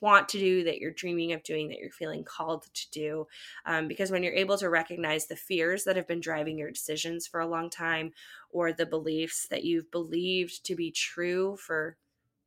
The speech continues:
like, if you're like me, your whole life, um, but that you then can recognize as things that are really just holding you back and keeping you small, you're gonna be so much more able to say yes to the things that present themselves and the opportunities that open up. And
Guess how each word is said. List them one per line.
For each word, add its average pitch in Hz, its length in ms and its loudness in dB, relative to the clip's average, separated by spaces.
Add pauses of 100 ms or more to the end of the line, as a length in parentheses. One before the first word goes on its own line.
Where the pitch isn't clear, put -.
(120)
like, - 160 -4
if 165 120 -10
you're 180 100 2
like 185 160 2
me, 226 240 0
your 170 180 -8
whole 190 200 -2
life, 208 440 0 (460)
um, 175 540 4 (420)
but 190 180 6
that 175 160 6
you 180 140 6
then 180 180 4
can 170 160 -4
recognize 165 560 0
as 160 220 -2
things 170 320 -4
that 160 100 -2
are 147 120 0
really 196 260 4
just 170 200 -2
holding 170 280 0
you 160 120 -2
back 147 280 0
and 160 100 -10
keeping 151 280 -8
you 156 100 -6
small, 165 420 -2 (300)
you're 202 100 2
gonna 202 120 2
be 185 100 2
so 175 220 0
much 175 240 -2
more 170 180 -2
able 165 260 -2
to - 160 -10
say 160 260 0
yes 143 360 -2 (260)
to 180 100 -8
the 185 100 -2
things 160 240 -4
that 147 120 -2
present 151 300 -6
themselves - 420 -6
and 156 100 -6
the 143 80 -4
opportunities - 720 -8
that - 140 -6
open - 260 -12
up. - 240 -12
And - 240 -10